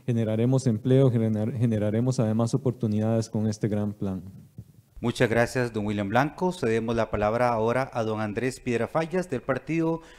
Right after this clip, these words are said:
Speaker 2: Nueva Generación. Le repito la pregunta. Mencione dos propuestas que propicien la mejora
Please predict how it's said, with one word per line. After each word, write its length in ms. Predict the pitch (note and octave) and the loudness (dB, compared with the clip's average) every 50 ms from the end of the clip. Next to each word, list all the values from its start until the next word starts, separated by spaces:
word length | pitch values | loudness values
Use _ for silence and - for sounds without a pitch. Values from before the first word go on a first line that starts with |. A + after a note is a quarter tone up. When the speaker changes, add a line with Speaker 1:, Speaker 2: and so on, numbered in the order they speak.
| - - - - | -20 -20 -18 -8
Speaker 2:
Nueva 300 | - A2+ A#2+ B2 B2+ B2+ | -2 0 2 2 2 2
Generación. 720 | B2 C3 A2+ A2 G#2 G2+ - - D#3 E3+ F#2+ G2+ G2+ G2 - | 0 0 -2 0 0 0 0 0 2 2 2 2 0 -2 -2
Le 100 | A2+ A2 | -2 -2
repito 380 | G#2+ G#2 - A#2+ A2 - A2+ | -2 -2 -4 -4 -6 -4 -2
la 140 | G#2 G#2 - | -2 -2 -2
pregunta. 540 | - G#2 G2+ B2+ D#3 D#3+ - F3+ F3 - - - - - - - - - - | -2 -2 -2 -2 -2 -2 -4 -4 -6 -6 -8 -16 -20 -20 -20 -20 -20 -8 0
Mencione 460 | C#3 D3 C#3 C#3 E3+ F3+ G3 G#3 G3+ | 0 2 2 2 2 2 2 2 2
dos 220 | E3 F#3 F#3 F#3 | 2 2 0 0
propuestas 680 | - - E3 - - D#3 D#3+ D#3+ - - F#3 F3 - - | 2 2 2 2 2 2 0 0 0 0 -2 -2 -2 -2
que 140 | - C#3+ B2+ | -2 -2 0
propicien 680 | - B2 A2+ - C3 C#3+ C#3+ - - E3 D#3+ D#3+ D3+ A#2+ | 0 -2 -2 -2 -2 -4 -4 -2 -4 -4 -4 -2 0 0
la 80 | A#2 | 0
mejora 520 | A2 A2+ G#2 - C3+ C#3+ C#3+ D3 D3+ D3 | 0 0 -2 0 0 2 2 2 2 0